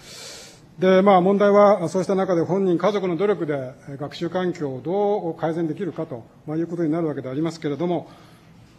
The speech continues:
まあ、今回、教育委員会中心に質問させていただきました。まあ、これは保健福祉子ども局との、まあ、連携の問題でもありますので、えー、この続きは、あの、決算審議の方でやらせていただきたいと思います。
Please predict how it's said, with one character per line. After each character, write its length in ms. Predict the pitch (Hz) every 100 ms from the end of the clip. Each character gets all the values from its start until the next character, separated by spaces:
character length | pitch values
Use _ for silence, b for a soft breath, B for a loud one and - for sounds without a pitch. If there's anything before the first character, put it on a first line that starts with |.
| _
ま 120 | 180 175
あ、 40 |
今 200 | - 220
回、 180 | 220 175
教 120 | 208
育 100 | 220
委 60 | 240
員 40 |
会 240 | 220 151 135
中 120 | 160
心 100 | 151
に 40 | 147
質 100 | 151
問 120 | 135
さ 60 | 123
せ 60 |
て 0 |
い 20 |
た 60 | 139
だ 60 | 120
き 40 |
ま 80 | 113
し 80 | -
た。 80 | - -
ま 80 | 151
あ、 20 |
こ 100 | 180
れ 60 | 185
は 60 |
保 100 | 151
健 160 | 165 208
福 80 | -
祉 80 | -
子 120 | 208
ど 60 |
も 80 | 214
局 240 | 190 156 151
と 100 | 175
の、 100 | 156
ま 100 | 143
あ、 0 |
連 240 | 165 180 175
携 240 | 185 185
の 180 | 180 185
問 420 | 175 156 147 156
題 140 | 160 160
で 80 | 147
も 60 |
あ 40 | 139
り 60 |
ま 100 | 175
す 80 | 165
の 80 | 151
で、 220 | 147 131 - -
え 60 | 151
ー、 40 |
こ 80 | 147
の 100 | 180
続 240 | - 185 220
き 80 | 214
は、 260 | 196 196
あ 60 | 151
の、 260 | 156 151 143
決 140 | 156
算 140 | 190 170
審 100 | 175
議 80 |
の 60 | 135
方 80 | 127
で 60 |
や 40 | 120
ら 60 |
せ 80 | 113
て 40 | -
い 40 |
た 60 | 113
だ 40 |
き 40 |
た 60 | 131
い 20 |
と 40 | 110
思 80 | 104
い 40 |
ま 80 | 104
す。 180 | -